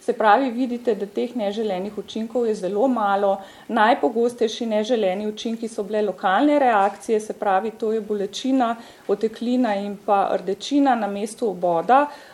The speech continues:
Eh, pojavljajo se tudi blage zmerne reakcije, kot so povišana temperatura, utrujenost, slabost, glavobol, tudi kakšne omedlevice. Zdaj, kakšnega, eh, zelo resnega neželenega učinka, eh, kot je na primer huda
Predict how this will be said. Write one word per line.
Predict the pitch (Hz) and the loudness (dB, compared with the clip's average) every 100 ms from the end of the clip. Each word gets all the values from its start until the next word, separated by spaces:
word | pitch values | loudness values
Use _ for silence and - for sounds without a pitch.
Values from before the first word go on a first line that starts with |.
| - | -2
Eh, | 208 208 | 0 2
pojavljajo | 233 214 202 240 285 262 247 | 4 6 6 6 4 4 2
se | 247 | -2
tudi | 220 240 220 | -4 -4 -4
blage | 208 196 196 233 | 0 2 2 0
zmerne | 208 196 214 285 285 | -2 -4 -2 2 4
reakcije, | 269 247 226 233 - - 220 220 | 4 4 2 -2 -4 -2 0 0
kot | 214 208 | -6 -6
so | 220 | -8
povišana | 220 208 233 262 247 233 | -8 -8 -6 -4 -4 -4
temperatura, | 214 214 190 190 - 269 254 214 214 - - | -8 -6 -6 -6 -6 -2 2 0 -2 -12 -10
utrujenost, | - 214 233 247 254 233 214 208 - 214 | -8 -6 -4 0 2 2 0 -4 -6 -6
slabost, | 185 208 233 233 - | -4 0 -2 -2 -4
glavobol, | 208 190 180 190 208 | -4 -2 0 2 2
tudi | 214 214 208 | 0 -8 -6
kakšne | 208 214 214 | -6 -6 -6
omedlevice. | 202 190 170 190 247 277 277 240 226 233 - - | -6 -6 -6 -2 0 -2 -2 2 2 0 -16 -14
Zdaj, | 185 196 277 | -2 2 2
kakšnega, | 311 302 285 254 233 220 196 | 2 0 0 0 2 4 2
eh, | - 202 196 | 2 0 0
zelo | 220 233 269 | 0 2 2
resnega | 294 262 262 254 233 214 | 4 2 0 -4 -2 -2
neželenega | 208 208 226 220 185 214 208 | 0 0 0 0 0 -2 -2
učinka, | 196 - 254 247 220 | -4 -2 -2 0 2
eh, | 196 - - 185 180 - - | 0 0 -4 0 0 -2 -2
kot | 226 233 | -2 0
je | |
na | 240 202 | -2 -4
primer | - 240 214 214 | -4 -2 -2 -4
huda | - 269 226 220 214 | -2 2 4 4 2